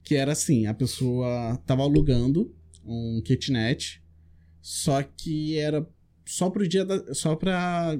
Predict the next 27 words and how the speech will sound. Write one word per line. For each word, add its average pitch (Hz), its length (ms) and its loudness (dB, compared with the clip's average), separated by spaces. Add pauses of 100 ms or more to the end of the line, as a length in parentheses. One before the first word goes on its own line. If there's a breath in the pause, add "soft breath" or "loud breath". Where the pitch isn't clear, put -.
dia 147 280 2
de - 100 -6
semana. 135 500 2 (920)
E 156 100 4
a 165 60 0
pessoa 180 420 2
tinha 160 200 -2
que - 100 -10
trabalhar 156 640 2 (280)
de 123 220 -4
um 113 60 0
horário 113 360 -2
tal 151 300 -6
até 170 160 -4
um 156 100 -2
horário 151 320 -4
tal. 98 360 -4 (1200)
Por 254 240 2
quê? 95 300 2 (560)
Né? 120 320 0 (140)
Por - 120 -18
que 110 180 -4
que 113 600 -4 (120)
tinha 123 180 0
que - 80 -14
ser 127 120 0
assim? 101 320 -2